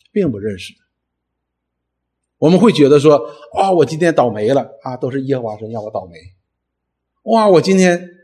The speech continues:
手被炉子烫了一下，哎呀，耶和华神来惩罚我，我马上想我今天做什么坏事儿了。”我告诉你一件事情：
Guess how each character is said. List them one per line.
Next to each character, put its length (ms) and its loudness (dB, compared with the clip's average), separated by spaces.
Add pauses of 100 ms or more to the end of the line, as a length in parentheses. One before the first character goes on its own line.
(100)
手 280 -6
被 200 0
炉 180 -8
子 80 -6
烫 280 -4
了 100 -6
一 40 -12
下， 220 -6
哎 60 -6
呀， 180 -8
耶 160 -8
和 60 -8
华 120 -4
神 280 -12 (340)
来 160 -6
惩 240 -12
罚 140 -14
我， 140 -12
我 100 -8
马 120 -8
上 120 -12
想 180 -16
我 60 -14
今 100 -10
天 100 -6
做 120 -8
什 80 -14
么 80 -18
坏 160 -8
事 80 -10
儿 120 -6
了。” 200 -14 (2750)
我 140 -8
告 160 -2
诉 160 -2
你 80 -4
一 20 -10
件 160 -6
事 160 -6
情： 160 -12